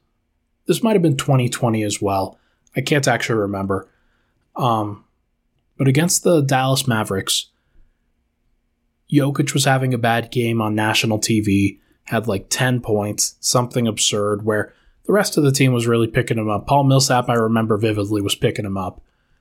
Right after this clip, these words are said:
Uh, but Luka Doncic goes down the middle of the lane against a switch on Mason Plumlee when they subbed Jokic out of the game defensively. Uh,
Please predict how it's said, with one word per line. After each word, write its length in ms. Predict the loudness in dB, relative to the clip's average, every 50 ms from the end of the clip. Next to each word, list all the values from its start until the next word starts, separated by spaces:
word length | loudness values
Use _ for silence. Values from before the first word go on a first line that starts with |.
| _ _ -4
Uh, 140 | -2 -2 0
but 100 | 0 2
Luka 320 | 4 4 4 4 4 2
Doncic 500 | 0 2 0 0 0 0 -2 -2 -2 0
goes 260 | 2 2 2 2 2
down 240 | 0 0 0 0 0
the 60 | 0
middle 380 | 0 2 2 2 2 2 2 2
of 60 | 2
the 80 | 2 0
lane 420 | 0 0 0 0 -2 -4 -4 -6 -8
against 420 | -8 -4 -2 -2 -2 -2 -4 -6 -4
a 60 | -4
switch 340 | -2 0 0 0 0 2 0
on 140 | 0 0 0
Mason 360 | 0 0 0 0 -2 -4 -6
Plumlee 520 | -6 -6 -6 -6 -4 -4 -6 -6 -8 -8 _ _ _ _ _
when 160 | 0 2 4
they 80 | 4 2
subbed 340 | 2 2 2 0 2 2 2
Jokic 320 | 2 2 2 0 0 0
out 140 | 0 0 2
of 80 | 0
the 60 | 0 0
game 200 | 0 0 0 0
defensively. 720 | -2 -2 -2 -2 -2 0 -2 -2 -2 0 -2 -2 -4 -8 -12 _ _ _ _ _ _ _ _ _ _ -6
Uh, 240 | -4 -2 -2 -2